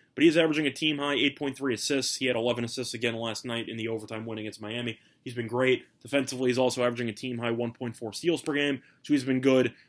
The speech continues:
Wiggins averaging seventeen point five points per game. He's been very solid. Oubre's averaging thirteen point nine.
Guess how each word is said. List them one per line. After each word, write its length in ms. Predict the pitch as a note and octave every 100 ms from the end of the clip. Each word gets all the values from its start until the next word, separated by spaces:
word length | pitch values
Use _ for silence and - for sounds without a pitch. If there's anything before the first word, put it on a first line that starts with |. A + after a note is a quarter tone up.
| _
Wiggins 320 | C#3 D3 C#3
averaging 280 | C3+ C3+ B2+
seventeen 440 | - C3+ B2 B2+ A#2
point 240 | C3 B2
five 240 | B2+ B2
points 240 | C3 C3 A#2+
per 120 | C3
game. 180 | B2 A#2+
He's 160 | B2
been 100 | A#2
very 220 | A#2+ A#2+ A2+
solid. 420 | B2+ A#2+ A#2+ A2 _ _ -
Oubre's 400 | C#3 C3 C3 A#2+
averaging 320 | B2+ B2 B2
thirteen 480 | A#2+ B2+ A#2+ C3 B2
point 240 | A2 A#2
nine. 520 | A2 A#2+ B2 B2+ A#2+